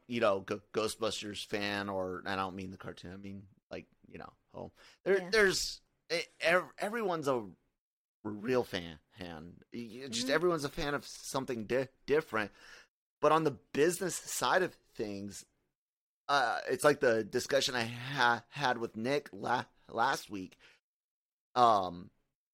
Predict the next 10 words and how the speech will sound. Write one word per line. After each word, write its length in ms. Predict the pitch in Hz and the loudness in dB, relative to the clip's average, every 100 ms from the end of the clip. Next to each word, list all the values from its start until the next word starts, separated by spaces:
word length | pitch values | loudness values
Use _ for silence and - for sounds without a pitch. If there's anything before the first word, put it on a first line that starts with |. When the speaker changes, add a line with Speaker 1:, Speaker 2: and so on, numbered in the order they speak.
| _ _ | _ _
Speaker 1:
it, 140 | 147 147 - | -6 -6 -4
it's 360 | 151 - - - _ _ _ _ _ _ _ - | -4 -4 -10 -10 _ _ _ _ _ _ _ -2
the 60 | 135 | 4
most 460 | 160 196 - - _ _ - | 6 6 2 -8 _ _ -10
s-, 120 | - | -10
successful, 1300 | - - 131 - - 147 - - 156 147 139 131 120 - - | -8 -4 -4 -4 2 2 2 2 4 4 4 0 -6 -12 0
uh, 560 | 117 104 101 98 101 101 _ _ _ _ _ _ - | 4 4 4 -2 -4 -10 _ _ _ _ _ _ 0
franchises 1040 | 156 160 - 104 101 98 104 104 - - _ 113 | 2 2 2 4 4 2 -4 -8 -10 -14 _ 4
are 260 | 120 117 | 4 4
not 760 | 110 110 113 123 139 160 143 | -2 -4 -2 4 6 6 4